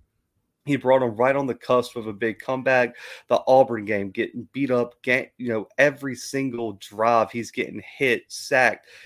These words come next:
and at the end puts it all together to lead them to the win. The L S U game, he shows some resiliency. Throughout the season, I, I really do think that, for me,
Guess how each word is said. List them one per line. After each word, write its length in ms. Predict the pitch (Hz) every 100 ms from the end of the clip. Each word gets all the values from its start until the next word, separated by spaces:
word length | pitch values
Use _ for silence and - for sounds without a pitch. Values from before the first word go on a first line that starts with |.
| - _
and 240 | 123 117 -
at 160 | 117
the 180 | - -
end 280 | 127 123 120
puts 260 | - - 135
it 80 |
all 140 | 120 117
together 340 | 107 113 110
to 100 | 98
lead 240 | 101 113 110
them 120 | 104 -
to 80 |
the 100 | 110
win. 240 | 101 113 113
The 160 | 110
L 160 | 101 113
S 240 | 113 -
U 140 | 135 139
game, 420 | 127 131 127 123 - - _
he 100 | 131
shows 320 | - 131 127
some 140 | 120 117
resiliency. 760 | 110 123 123 123 - - 214 - - _
Throughout 380 | - 131 156 202
the 80 | 143
season, 680 | - - 165 143 123 107 104 -
I, 160 | 117 123
I 100 | 127
really 440 | 117 110 147 151 147
do 260 | 120 135
think 440 | 123 123 123 120 123
that, 340 | 113 110 - - _ _ _ _ _ _ _ _ 151
for 180 | - 131
me, 720 | 120 120 139 139 117 101